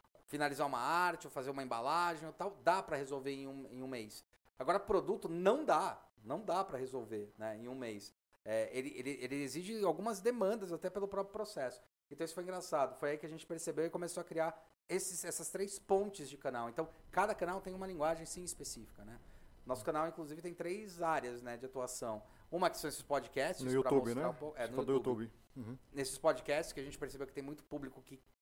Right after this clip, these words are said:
Speaker 1: ouve podcast pelo YouTube, né? O Atomcast, né? Ouve o Atomcast pelo YouTube. A gente tem a questão de mostrar processos de produção.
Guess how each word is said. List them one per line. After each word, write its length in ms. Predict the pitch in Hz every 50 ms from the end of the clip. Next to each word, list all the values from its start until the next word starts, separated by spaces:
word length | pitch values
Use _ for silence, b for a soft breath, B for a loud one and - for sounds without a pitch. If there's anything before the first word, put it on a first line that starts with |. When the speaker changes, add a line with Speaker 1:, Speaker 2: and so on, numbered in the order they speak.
| _ _
Speaker 1:
ouve 440 | - 131 147 156 180 202 202 170 170
podcast 580 | - 165 151 135 139 - - 143 135 127 - 131
pelo 260 | - - 160 165 156 139
YouTube, 440 | 131 131 131 131 147 170 214 220 - - _ _ _ _ _ _ _ -
né? 220 | 117 127 156 - - - - - - - _ - - - _ _ _ _ - 123
O 140 | 113 110
Atomcast, 680 | 120 120 - 135 131 127 - 127 131 151 170 - - 143
né? 200 | 127 127 156 - -
Ouve 280 | 123 127 135 139 135
o 60 | 139 131
Atomcast 480 | 135 - 127 - 139 123 113 - - -
pelo 240 | - 151 151 147 135
YouTube. 460 | 131 127 - - 127 139 151 196 196 B B B B B _ _ _ _ _ _
A 100 | 131 131
gente 160 | 151 170 -
tem 180 | - 185 170 165
a 80 | 156 151
questão 440 | - 156 - - - 165 151 151
de 100 | 143 143
mostrar 480 | 147 147 147 - - - 160 143 143 -
processos 520 | - - 226 240 - - 156 - - 139
de 80 | 135 147
produção. 560 | - 143 135 135 - - - 139 143 185 208